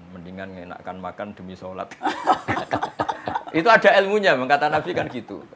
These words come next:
Eh, ketika makanan sudah disiapkan, kamu makan dulu baru sholat. Supaya sholatnya biar in karena sudah makan. Jangan dibalik. "Ah, sholat dulu ya, biar makannya enak." <laughs> Ini kan berarti sholat. <laughs> Jadi guru-guru kita meskipun guyon, tapi filosofi itu luar biasa.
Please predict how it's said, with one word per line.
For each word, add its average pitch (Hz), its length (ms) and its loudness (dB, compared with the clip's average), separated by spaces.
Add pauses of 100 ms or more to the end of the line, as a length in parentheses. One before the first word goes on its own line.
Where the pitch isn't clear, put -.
Eh, 110 180 -2
ketika 110 400 -2
makanan 110 400 -2
sudah 98 160 -4
disiapkan, 101 640 -8
kamu 101 180 -6
makan 98 300 -6
dulu 104 240 -12
baru 95 180 -6
sholat. 95 320 -10
Supaya 123 460 -2 (400)
sholatnya 117 480 2
biar 104 320 -2
in 135 100 -2
karena 117 220 0
sudah 104 260 -2
makan. 98 380 -6
Jangan 113 200 -4
dibalik. 120 480 0 (520)
"Ah, 127 100 -6
sholat 98 240 -4
dulu 113 220 -6
ya, 101 40 -6
biar 95 200 -4
makannya 101 420 -4
enak." 101 220 -10
<laughs> 165 100 -6
Ini 165 140 0
kan 175 160 2
berarti 147 320 2
sholat. 147 360 0 (440)
<laughs> - 460 -10
Jadi 143 180 0
guru-guru 151 480 4
kita 160 280 8
meskipun 165 360 -2
guyon, 151 280 6
tapi 175 200 0
filosofi 151 560 -2
itu 170 80 -8
luar 131 260 -2
biasa. 101 480 -8